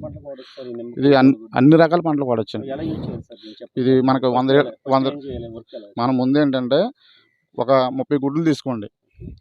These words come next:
Speaker 2: మీ క్వాంటిటీ లెక్క ప్రకారం కావాలంటే, ముప్పై గుడ్లు తీసుకొని, ఆ గుడ్లు ములిగేంత వరకు కూడా మీరు ఈ కోడిగుడ్డు నిమ్మరసం అన్నది కూడా మీరు పోయాలండి. గింజలు తీసేసి వడగట్టేసిన తర్వాత, నిమ్మరసం మొత్తం కూడా గుడ్లు ములిగేంత వరకు పోయాలి. ఇది ఏం చేస్తూ ఉంటుందంటే, డైలీ రోజు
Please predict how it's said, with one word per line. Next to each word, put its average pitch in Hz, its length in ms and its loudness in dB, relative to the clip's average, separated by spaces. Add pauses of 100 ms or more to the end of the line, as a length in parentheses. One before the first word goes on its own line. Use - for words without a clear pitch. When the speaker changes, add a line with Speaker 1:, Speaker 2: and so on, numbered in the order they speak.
(340)
Speaker 2:
మీ 120 60 -8
క్వాంటిటీ 123 420 0
లెక్క 117 180 -2
ప్రకారం 131 200 2
కావాలంటే, 127 280 2
ముప్పై 139 200 2
గుడ్లు 127 280 2
తీసుకొని, 135 420 0 (360)
ఆ 123 40 2
గుడ్లు 135 360 2
ములిగేంత 165 400 4
వరకు 160 240 4
కూడా 143 360 2 (380)
మీరు 170 260 6
ఈ 165 180 4
కోడిగుడ్డు 151 440 4
నిమ్మరసం 151 440 2
అన్నది 151 200 0
కూడా 160 460 2
మీరు 151 140 0
పోయాలండి. 139 520 4 (1500)
గింజలు 160 200 6
తీసేసి 147 340 4
వడగట్టేసిన 135 600 4
తర్వాత, 151 220 0
నిమ్మరసం 143 440 4
మొత్తం 131 260 0
కూడా 143 140 2
గుడ్లు 131 240 -2
ములిగేంత 135 340 2
వరకు 139 240 2
పోయాలి. 127 320 4
ఇది 143 180 4
ఏం 151 180 6
చేస్తూ 165 280 2
ఉంటుందంటే, 147 360 -2
డైలీ 156 440 4
రోజు 156 480 2